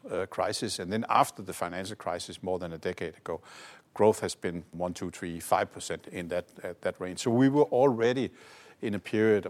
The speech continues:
of significantly slower growth. And our expectations continue to be that we will see global trade growing more or less in line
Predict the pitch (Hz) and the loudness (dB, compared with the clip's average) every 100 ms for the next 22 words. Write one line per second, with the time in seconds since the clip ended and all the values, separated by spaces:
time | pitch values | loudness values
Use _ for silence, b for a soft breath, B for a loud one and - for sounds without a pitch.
0 | 92 95 - - - 101 104 101 - 95 | -6 -8 -8 -8 -6 -4 -2 -4 -6 -8
1 | - - - 87 90 - 90 90 - 95 | -8 -14 -8 -6 -6 -6 -8 -8 -8 0
2 | 95 104 95 - 104 - 107 107 - 90 | 6 6 6 0 -6 4 6 6 2 -2
3 | - - 95 - - 101 110 98 - 85 | -4 -4 -6 -4 -4 0 0 -2 -6 -8
4 | 98 90 90 82 95 90 82 - 90 85 | -6 -6 -4 -4 -4 -4 -6 -8 -8 -4
5 | 98 95 90 - 92 90 - B B B | -2 -2 -6 -6 -4 -4 -6 B B B
6 | - 107 107 107 123 127 107 95 95 92 | 2 6 8 8 10 10 10 4 -2 -6
7 | 90 92 | -6 -6